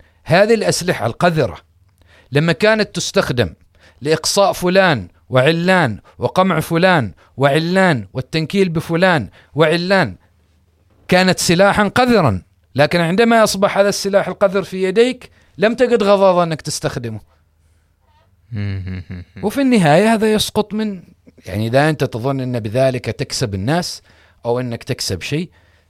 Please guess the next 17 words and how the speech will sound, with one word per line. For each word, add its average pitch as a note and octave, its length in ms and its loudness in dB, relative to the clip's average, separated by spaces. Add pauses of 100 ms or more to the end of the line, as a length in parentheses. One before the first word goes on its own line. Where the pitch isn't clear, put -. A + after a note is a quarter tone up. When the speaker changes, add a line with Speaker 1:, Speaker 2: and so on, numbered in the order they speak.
(260)
Speaker 1:
آه، A#3 220 -2
ست-، B3 300 -10
اذهب B3 420 4
إلى A#3 120 2
هذا G#3+ 200 -2
الخسارة، G3 500 -6
تأخذها G#3 360 -8
من G#3 160 -4
مقرب. G3+ 380 -4 (800)
قرب، B3+ 360 2 (800)
شوف B3+ 300 2
هذا A3+ 220 6
الآتون G#3+ 600 2
المستعر F#3 640 2
من E3+ 140 -2
التأليب D#3+ 720 -4
والتحريض، C#3+ 640 0